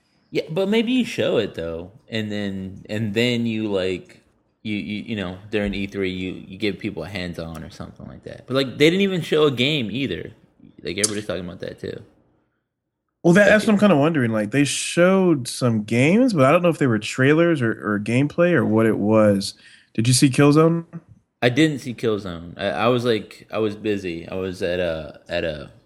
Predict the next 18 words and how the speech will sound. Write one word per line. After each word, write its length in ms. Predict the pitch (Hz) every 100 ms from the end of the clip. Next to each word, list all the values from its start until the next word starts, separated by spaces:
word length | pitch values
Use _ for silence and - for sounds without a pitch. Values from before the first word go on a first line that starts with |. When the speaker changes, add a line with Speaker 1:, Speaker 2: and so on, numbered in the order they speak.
| _ -
Speaker 1:
a 40 |
thing, 520 | - 98 90 80 85 _ _ _ _ _ _ -
uh, 280 | 62 55 - _ _ _ _
conference, 600 | - 95 92 87 85 - 92
little 340 | 85 87 78 - _
forum 460 | - 104 98 87 90
thing. 320 | - - - _ _ _ _
So, 60 | 101
no, 100 | 107
Speaker 2:
Yeah, 100 | 98
Speaker 1:
I 40 |
didn't 100 | 107
get 60 | 110
to 60 | 101
see 20 |
Speaker 2:
so 160 | 143
Speaker 1:
a 40 | 135
video. 300 | 90 87